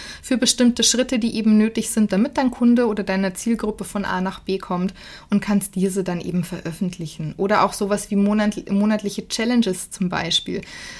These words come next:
Wenn sich das einfach für deine Angebote und grundsätzlich für dein Business und auch zu deiner Marke, wenn sich das halt anbietet,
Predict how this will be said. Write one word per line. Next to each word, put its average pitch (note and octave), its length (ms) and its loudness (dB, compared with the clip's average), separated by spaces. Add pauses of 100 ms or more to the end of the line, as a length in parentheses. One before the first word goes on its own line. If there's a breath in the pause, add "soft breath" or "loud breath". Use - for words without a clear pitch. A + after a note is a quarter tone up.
(200 loud breath)
Wenn G3 180 6
sich G#3 220 2
das G3 160 0
einfach F#3+ 320 0
für - 180 0
deine F#3 240 2
Angebote A#3 720 2
und F#3 300 -2
grundsätzlich F#3+ 480 -2
für F3+ 100 -4
dein F3+ 200 0
Business B3 380 0
und E3+ 120 -4
auch D#3 160 -6
zu - 120 -12
deiner E3+ 220 -4
Marke, G3+ 360 -2
wenn F#3 120 0
sich F3+ 140 -6
das - 160 -12
halt E3+ 180 -6
anbietet, G#3 580 0